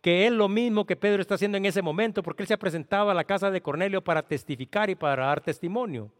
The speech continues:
Luego hace referencia a otro dato que es muy importante,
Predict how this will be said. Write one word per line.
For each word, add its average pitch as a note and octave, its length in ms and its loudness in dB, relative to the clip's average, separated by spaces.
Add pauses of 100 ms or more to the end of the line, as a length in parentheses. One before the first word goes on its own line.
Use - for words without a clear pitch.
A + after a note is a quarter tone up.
(540)
Luego E3+ 640 6
hace F3+ 220 0
referencia E3 800 2
a B2+ 140 0
otro G3 280 0
dato G3+ 300 4
que G#3 60 0
es F3+ 80 -2
muy F#3+ 160 -2
importante, D3+ 800 -2